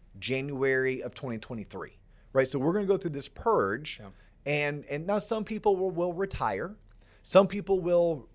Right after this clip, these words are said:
Speaker 1: realize, "You know what? This is my calling. This is my sign that this industry wasn't for me." But then there's gonna be a solid amount of people who are displaced that either need to find a home with a company like the one that I get to represent every single day and I've represented for the past fourteen years,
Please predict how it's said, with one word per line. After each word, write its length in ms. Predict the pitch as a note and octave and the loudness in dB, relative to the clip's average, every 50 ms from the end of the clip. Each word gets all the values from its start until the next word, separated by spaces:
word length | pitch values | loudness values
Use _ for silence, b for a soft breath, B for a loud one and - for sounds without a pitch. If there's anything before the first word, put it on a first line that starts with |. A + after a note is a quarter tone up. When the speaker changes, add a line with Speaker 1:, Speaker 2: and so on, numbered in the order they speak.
| - D3 | -16 -8
Speaker 1:
realize, 680 | C3 C#3+ F3 G3 G3 F#3 F3 D3+ D3+ D3+ D3+ C#3+ B2 D#3+ | 0 2 4 6 6 4 4 2 2 2 0 0 -4 -6
"You 80 | F#3+ | -6
know 140 | G3 A3 G3+ | -4 -4 -4
what? 300 | F3 E3 G3 G3+ E3+ - | -2 0 0 0 0 0
This 180 | F3 E3+ - G3+ | -4 -4 -4 -4
is 120 | F3+ D#3+ | -4 -4
my 240 | F3 D#3+ D3+ C#3+ B2+ | -4 -2 -2 -2 -4
calling. 580 | - - - - - C3+ C#3+ D3 D#3 F3+ F3+ E3 | -6 -12 -16 -8 -4 -2 -2 -2 -2 -2 -4 -4
This 160 | D#3 D3+ - | -6 -6 -6
is 120 | D#3+ C#3+ | -6 -6
my 140 | D#3 D3 C#3+ | -6 -6 -6
sign 400 | C#3 - - D3 C3+ C#3 C#3+ C#3+ | -4 -6 -6 -4 -4 -4 -4 -4
that 120 | C#3+ - B2+ | -6 -6 -8
this 120 | C3+ - | -8 -10
industry 380 | B2 C3+ C3+ B2 - - C3+ B2+ | -8 -8 -8 -8 -8 -6 -6 -6
wasn't 380 | A#2 A#2 D3 E3 C#3 A#2 - - | 0 4 2 2 2 0 -10 -12
for 100 | - F2+ | -12 -12
me." 300 | E2 C#2 - - - - - - B B B B B B B - | -12 -14 -16 -20 -20 -20 -20 -20 B B B B B B B 6
But 160 | D#3 D#3 D3 | 6 8 8
then 100 | F#3 G#3+ | 6 2
there's 140 | A3 G3 E3 | 2 0 -4
gonna 180 | - E3+ D#3 | -4 -4 -4
be 140 | D3 D3+ D3 | -2 2 2
a 80 | C3+ A#2 | 2 0
solid 400 | - - F3 D3+ D#3+ F#3+ G3 F3+ | 0 0 2 2 4 4 2 0
amount 160 | E3+ E3 D3+ | -2 -2 -4
of 80 | C3+ | -4
people 220 | - D#3 C#3 D#3+ C#3+ | -6 -6 -8 -8 -6
who 80 | C#3+ | -6
are 80 | D#3 C#3+ | -6 -6
displaced 840 | B2 C3 C3 - - - - A3 B3+ E3 C3 D#3+ - - - - - b b b b b b b | -6 -6 -8 -8 -8 -4 0 0 0 0 0 -4 -8 -10 -10 -12 -20 b b b b b b b
that 220 | D#3 D#3+ E3 - - | 6 6 6 6 2
either 240 | F3+ F#3 F3 F3+ E3+ | -6 -4 -2 -2 -2
need 140 | E3+ E3+ | -2 -2
to 60 | D#3+ C3 | -4 -4
find 380 | - - D#3+ D#3 E3+ F#3+ G3 | -2 0 0 0 2 0 0
a 60 | G#3 | 0
home 320 | F#3+ - E3 C#3+ C#3 D#3+ E3 | 0 2 2 2 2 0 -2
with 100 | D3 B2+ | -4 -8
a 60 | C3+ | -8
company 340 | - - C3+ B2+ - C#3 C#3+ | -6 -4 -6 -6 -6 -6 -6
like 140 | C#3 C3+ - | -6 -6 -6
the 40 | |
one 200 | D3 C3+ C3+ C3+ | -4 -4 -2 -2
that 100 | C3+ D3 | 0 2
I 80 | D3 B2+ | 2 2
get 160 | B2+ C3 C3 | 2 0 -6
to 80 | - B2+ | -6 -2
represent 460 | A#2+ A2+ - B2 A2+ G2+ A2+ A2 G#2+ | -2 -2 -2 -2 -6 -4 -4 -4 -4
every 240 | - A2 G#2 A2 A2 | -4 -6 -6 -6 -6
single 240 | - - B2 A2 G#2 | -6 -6 -6 -4 -2
day 180 | F#2 G2+ G2+ | 0 0 -2
and 100 | A2 A2 | 0 -2
I've 140 | G#2 G2+ G2+ | -4 -2 -2
represented 420 | G#2 F#2+ - A2+ - G#2+ G2+ G2+ | -4 -4 -4 -6 -8 -6 -8 -8
for 80 | F#2+ - | -10 -10
the 100 | A2 F#2+ | -14 -8
past 260 | - G#2 F#2 - - | -6 -6 -6 -6 -6
fourteen 340 | - G2 - - - F#2+ G2+ | -8 -8 -8 -8 -8 -6 0
years, 340 | C3+ F3+ F#3+ F#3 F#3 F#3 | 4 4 4 4 4 0